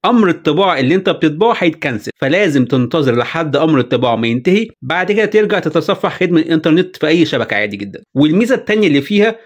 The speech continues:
ان لو ما عندكش راوتر، فانت تقدر تستخدم خاصيه الاتصال المباشر. ولازم قبل ما تقرر لازم تعرف انت هتختار انهي خاصيه،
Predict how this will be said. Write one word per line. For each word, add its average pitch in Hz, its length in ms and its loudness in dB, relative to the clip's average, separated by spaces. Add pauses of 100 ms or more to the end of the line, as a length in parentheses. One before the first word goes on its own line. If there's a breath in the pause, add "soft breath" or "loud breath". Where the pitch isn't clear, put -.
(360 loud breath)
ان 143 160 4
لو 143 160 2
ما 139 100 0
عندكش 156 360 0
راوتر، 214 420 2
فانت 131 280 0
تقدر 143 300 2
تستخدم 180 520 -2
خاصيه 160 440 0
الاتصال 156 640 -2
المباشر. 143 440 0 (140)
ولازم 151 560 2
قبل 185 200 0
ما 156 100 2
تقرر 208 500 0
لازم 175 320 0
تعرف 175 360 -2
انت 131 180 -4
هتختار 135 560 -2
انهي 202 320 2
خاصيه، 120 600 -4